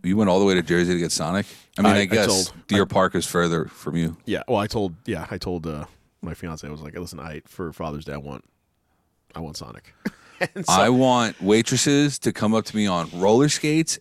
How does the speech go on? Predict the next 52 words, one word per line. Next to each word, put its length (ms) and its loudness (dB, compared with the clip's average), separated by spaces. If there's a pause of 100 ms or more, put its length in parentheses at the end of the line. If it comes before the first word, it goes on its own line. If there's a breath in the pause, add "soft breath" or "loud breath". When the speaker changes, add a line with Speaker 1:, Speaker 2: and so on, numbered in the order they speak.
Speaker 1:
and 140 0
give 140 -2
me 100 -2
a 60 -6
delicious 500 2
hot 220 2
dog 320 4
and 280 -2
Speaker 2:
And 120 6
Speaker 1:
a 20 8
milkshake. 380 4
Speaker 2:
that's 200 -4
what 120 -2
I 280 -4
love 300 0
about 280 2
it, 120 0
but 180 -6
they 160 -4
couldn't 280 -6
do 100 -2
that 160 0
today 340 -6
because 680 -6 (240)
the 100 -2
Rona. 400 4 (540)
You 80 -20
can't 180 -6
do 140 0
it 20 0
with 100 0
the 60 -2
Rona. 160 4
Speaker 1:
Ugh. 320 2 (160)
Speaker 2:
So 220 -2
you 140 2
had 80 2
to 40 -2
basically 380 -2
order 280 2
it. 60 6
Speaker 1:
My, 140 6
my, 180 4
my, 200 6
my 680 4
Corona. 680 2
Speaker 2:
<laughs> 160 -6
Order 160 2
it 100 -8
through 140 0
the, 40 2
Speaker 1:
All 60 4